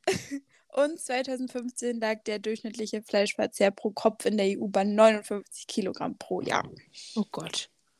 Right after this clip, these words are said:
Speaker 2: Aber man, ich hab irgendwie das Gefühl, dass, also, dass das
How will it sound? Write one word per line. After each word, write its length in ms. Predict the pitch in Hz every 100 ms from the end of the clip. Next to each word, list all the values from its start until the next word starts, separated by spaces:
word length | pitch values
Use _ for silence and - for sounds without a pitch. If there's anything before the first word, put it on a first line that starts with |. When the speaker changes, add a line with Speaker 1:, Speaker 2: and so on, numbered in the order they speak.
| _ _ - - - -
Speaker 2:
Aber 300 | 214 233 277
man, 260 | 277 254 240
ich 160 | 247 -
hab 200 | 254 -
irgendwie 280 | 269 311 269
das 240 | 240 -
Gefühl, 640 | 214 - - 185 180 294 _ _
dass, 260 | 214 202 -
also, 180 | 214 214
dass 200 | 220 226
das 240 | 226 220